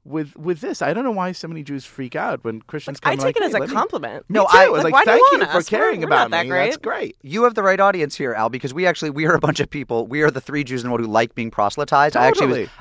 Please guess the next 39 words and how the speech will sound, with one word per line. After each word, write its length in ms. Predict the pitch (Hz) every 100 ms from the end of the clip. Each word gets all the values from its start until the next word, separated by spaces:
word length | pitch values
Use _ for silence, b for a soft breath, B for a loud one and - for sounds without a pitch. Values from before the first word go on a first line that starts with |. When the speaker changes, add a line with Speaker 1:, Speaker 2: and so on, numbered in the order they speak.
| -
Speaker 3:
I 120 | 170
was 100 | 196
just 180 | 196 180
out 140 | 160
at 100 | 127
B-, 140 | 147 -
Brigham 560 | 113 110 127 151 147
Young 140 | 139 139
University 460 | 131 139 196 180
talking 200 | 139 139
to 60 | 135
these 100 | 123
Mormons, 400 | 139 196 269 139
and 80 | 135
I 60 |
said, 160 | 139 143
like, 180 | 151 -
"I 80 | 170
love 240 | 208 185 294
it 80 | 160
when 140 | 131
you 80 | 113
guys 200 | 101 95
knock 200 | 92 92
on 100 | 95
my 120 | 87
door 240 | 90 90 90
back 220 | 85 98
in 60 | 90
New 120 | 85
Haven. 320 | 82 - - -
I 60 |
mean, 320 | 107 104 101 101
br-, 160 | - 92
br-, 100 | 127 98
bring 200 | 175 220
it, 140 | 147 _ _ _ _
you 140 | 120
know?" 280 | 113 113 160